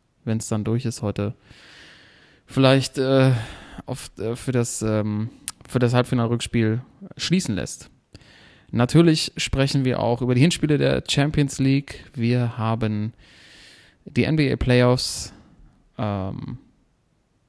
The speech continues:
dann natürlich wie jede Woche Sports- und Schwachmänner. Und ich sehe hier im Redaktionsplan Kloppo versus Mourinho von Thorsten vorgeschlagen. Also wieder jede Menge Themen,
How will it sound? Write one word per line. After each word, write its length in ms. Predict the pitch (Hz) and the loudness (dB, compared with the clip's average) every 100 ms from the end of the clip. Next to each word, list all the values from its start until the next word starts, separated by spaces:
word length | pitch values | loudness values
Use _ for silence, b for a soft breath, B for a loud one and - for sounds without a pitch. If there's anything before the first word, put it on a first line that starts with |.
| - | -2
dann 160 | 117 | 0
natürlich 360 | 117 113 123 - | 0 -2 -6 -4
wie 140 | 123 123 | -4 -2
jede 240 | 127 143 | 0 0
Woche 260 | 147 139 147 | 0 -2 -6
Sports- 400 | - - 135 - | -6 -4 -4 -4
und 160 | 131 131 | -6 -6
Schwachmänner. 680 | - 127 143 143 147 160 170 - _ _ _ _ _ _ _ _ _ _ _ - - | -2 -2 0 0 2 0 -2 -10 _ _ _ _ _ _ _ _ _ _ _ -10 -6
Und 500 | 131 127 151 - - - _ - | 0 0 0 -6 -16 -20 _ -12
ich 140 | 131 | -6
sehe 160 | - 131 | 0 2
hier 120 | 131 | 0
im 80 | 123 | 0
Redaktionsplan 840 | 120 120 - 123 - 113 104 117 _ _ _ | -4 -4 -6 -8 -6 -8 -8 -10 _ _ _
Kloppo 540 | - 127 - 120 120 143 | -2 0 0 -2 -2 -4
versus 320 | 107 110 110 | -6 -6 -8
Mourinho 540 | 98 98 98 90 95 - | -6 -6 -6 -6 -8 -12
von 220 | - 80 | -16 -10
Thorsten 320 | 90 98 - | -10 -10 -10
vorgeschlagen. 440 | - 78 - 98 | -10 -12 -10 -8
Also 220 | - 127 131 | -4 -2 0
wieder 300 | 131 123 127 | 0 0 0
jede 180 | 127 | 0
Menge 360 | 143 127 123 127 b b b b | 2 2 0 -2 b b b b
Themen, 500 | - 131 135 135 135 | 0 4 6 4 2